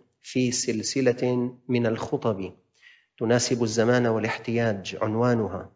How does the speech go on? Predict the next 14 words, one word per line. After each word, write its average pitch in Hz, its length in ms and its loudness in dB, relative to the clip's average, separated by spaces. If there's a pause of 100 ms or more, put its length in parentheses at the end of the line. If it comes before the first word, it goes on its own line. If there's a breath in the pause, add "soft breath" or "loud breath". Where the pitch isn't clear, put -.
(420 loud breath)
أخلاق 127 580 2
النبي 110 580 0
صلى 117 260 2
الله 107 320 2
عليه 107 260 -2
وسلم 120 680 0 (440 loud breath)
وكيف 127 600 0
نتحلى 113 760 0
بها. 92 320 -4 (1200 loud breath)
وعنوان 131 580 6
خطبة 135 440 -4
اليوم: 113 580 -2 (640 soft breath)
عون 139 600 4
الآخرين 110 1000 -2